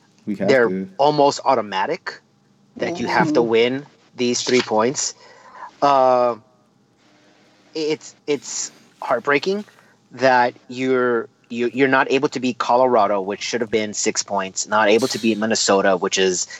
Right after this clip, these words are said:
Speaker 2: um, another two points lost. Um, you, and you can still go back to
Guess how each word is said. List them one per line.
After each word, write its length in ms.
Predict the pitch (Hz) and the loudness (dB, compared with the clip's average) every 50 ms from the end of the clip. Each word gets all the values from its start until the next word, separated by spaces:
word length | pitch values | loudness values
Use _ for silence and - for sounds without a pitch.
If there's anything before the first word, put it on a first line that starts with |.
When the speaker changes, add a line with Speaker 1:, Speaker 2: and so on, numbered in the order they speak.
| - - - - _ - | -20 -20 -20 -20 _ -2
Speaker 2:
um, 380 | 107 110 104 101 98 95 92 90 | 0 2 2 2 2 0 -2 -6
another 280 | 101 113 123 117 127 120 | -4 -2 0 0 0 0
two 200 | - - 117 104 | -2 -4 -8 -8
points 360 | - - 95 95 92 - - | -8 -8 -10 -10 -10 -8 -4
lost. 480 | 90 87 87 82 - - - - - _ _ _ _ _ _ _ _ _ _ _ - | 0 0 2 2 0 0 -4 -6 -10 _ _ _ _ _ _ _ _ _ _ _ 0
Um, 320 | 110 107 101 98 95 95 - - | 0 2 2 0 -2 -6 -12 -12
you, 440 | 95 107 107 104 101 101 98 90 - | -8 -6 -6 -4 -2 -2 -2 -2 -2
and 340 | - 113 110 104 98 101 - | -2 -2 -2 -2 -4 -8 -6
you 180 | 110 120 123 | -4 -4 -2
can 120 | - 123 120 | -2 -2 -4
still 260 | - - 135 127 131 | 0 2 2 2 4
go 140 | 131 139 123 | 4 2 2
back 360 | 104 110 107 110 110 - - | 4 4 4 4 2 0 -6
to 560 | - - 107 101 101 98 98 101 98 92 82 | -10 -8 -6 -6 -4 -4 -4 -4 -4 -6 -8